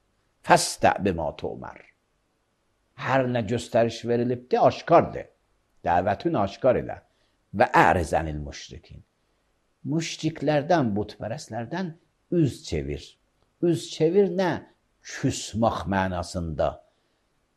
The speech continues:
Üz çevir, yəni çox onlarla dalaşma, onlarla baş qoşma, öz işini gör. Əriz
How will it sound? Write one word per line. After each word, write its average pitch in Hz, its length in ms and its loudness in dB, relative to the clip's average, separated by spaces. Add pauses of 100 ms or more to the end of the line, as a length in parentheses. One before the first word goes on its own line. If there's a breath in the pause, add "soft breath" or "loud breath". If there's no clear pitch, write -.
(480)
Üz 160 320 2
çevir, 190 580 4 (440)
yəni 165 600 -2
çox - 420 -6
onlarla 147 560 0 (880)
dalaşma, 98 880 4 (200)
onlarla 127 520 4 (1500)
baş 113 360 4
qoşma, 92 720 0 (240)
öz 180 280 12
işini 98 360 0
gör. - 240 -10 (1400)
Əriz 135 800 2